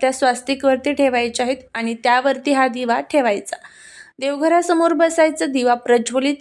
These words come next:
करायचा आणि त्यानंतर तुम्हाला गणपती बाप्पांना प्रार्थना करायची आहे. आता तुमच्या मुलाची एखादी इच्छा आहे की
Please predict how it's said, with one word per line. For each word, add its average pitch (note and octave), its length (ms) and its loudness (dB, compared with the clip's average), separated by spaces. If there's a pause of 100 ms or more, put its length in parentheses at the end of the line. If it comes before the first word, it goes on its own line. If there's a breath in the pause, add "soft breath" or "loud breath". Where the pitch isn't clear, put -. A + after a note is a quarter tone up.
करायचा C#4 520 0 (840 loud breath)
आणि C4+ 240 0
त्यानंतर C#4+ 840 0 (400)
तुम्हाला C4+ 440 2
गणपती B3 520 -2
बाप्पांना B3 500 -2
प्रार्थना B3 580 0
करायची A#3 440 0
आहे. A3 140 -6 (400 loud breath)
आता C4+ 180 0
तुमच्या D4 420 0
मुलाची B3 440 0
एखादी B3+ 360 -2
इच्छा B3 360 -2
आहे G#3 160 0 (180)
की C#4+ 280 -6